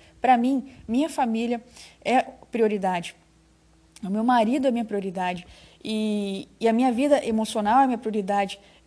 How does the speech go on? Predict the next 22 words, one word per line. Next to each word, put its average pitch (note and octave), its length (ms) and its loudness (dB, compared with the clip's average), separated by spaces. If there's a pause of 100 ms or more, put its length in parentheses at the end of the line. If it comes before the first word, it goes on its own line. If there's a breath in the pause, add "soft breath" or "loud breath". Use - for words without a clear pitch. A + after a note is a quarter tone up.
Mas B3 320 4
isso, - 280 -6
isso C4 480 -2
não A#3 120 0
significa B3+ 360 -2
que D#4+ 100 -4
eu D#4+ 40 -2
não F4+ 100 -4
tô C#4+ 120 0
estudando, C#4+ 440 0
eu B3 40 -4
tô A#3+ 100 -6
estudando A#3+ 280 -2
muito, C#4+ 400 -2 (240 loud breath)
mas B3+ 100 -6
eu C4 60 0
tô D4 80 2
aprendendo C#4+ 380 0
a - 20 -8
ser C#4 120 -6
mais A3 220 -2
ef-, A3 140 -8